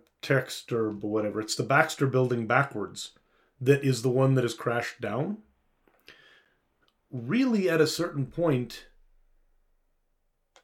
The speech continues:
these comic books exist as extensions of the Marvel Universe. They are Marvel Shadow Comics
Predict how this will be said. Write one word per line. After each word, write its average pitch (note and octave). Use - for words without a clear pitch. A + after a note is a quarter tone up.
these C3+
comic E3+
books C3+
exist B2
as B2
extensions B2
of A2
the A2+
Marvel G#2+
Universe. -
They C3+
are C3+
Marvel C3
Shadow B2+
Comics -